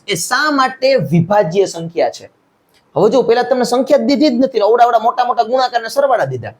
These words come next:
હવે એને એવું, એની એમ કીધું છે કે આ તમને જે આપેલું છે એ શું કામ વિભાજ્ય છે? વિભાજ્ય એટલે શું થાય? પહેલા તો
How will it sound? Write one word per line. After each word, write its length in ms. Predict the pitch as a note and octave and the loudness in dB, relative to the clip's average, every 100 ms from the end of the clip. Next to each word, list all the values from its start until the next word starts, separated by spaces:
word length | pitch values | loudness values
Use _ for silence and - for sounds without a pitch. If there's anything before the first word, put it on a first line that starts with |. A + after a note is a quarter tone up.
| _ _ - | _ _ -2
હવે 160 | E3+ F#3 | 0 2
એને 140 | A#3+ | 2
એવું, 220 | B3+ A3 G3+ | 0 0 0
એની 200 | A#3 B3 | 2 2
એમ 120 | B3 | 0
કીધું 340 | F#3+ F#3 G3+ | 0 0 0
છે 180 | F#3+ A#3+ | 2 0
કે 100 | C4 | 2
આ 120 | G3 | 0
તમને 240 | G#3 A#3 B3 | 0 0 2
જે 100 | A#3+ | 2
આપેલું 500 | F3+ F#3 C4 C4+ B3 | 0 0 0 2 -2
છે 140 | A#3+ | 2
એ 200 | A#3+ A#3+ | 2 2
શું 180 | A#3 A#3+ | -4 -6
કામ 220 | C#4+ C#4 | -2 0
વિભાજ્ય 480 | A#3 A3 G#3+ F3+ D#3 | 0 2 2 2 -4
છે? 160 | - B2+ | -6 -4
વિભાજ્ય 380 | E3+ G#3 - A#3+ | 0 2 2 0
એટલે 180 | A3+ | 0
શું 180 | A3+ A3 | -4 -4
થાય? 140 | F#3 D3 | -4 -4
પહેલા 180 | C3+ | -4
તો 180 | B2 B2+ | -6 -8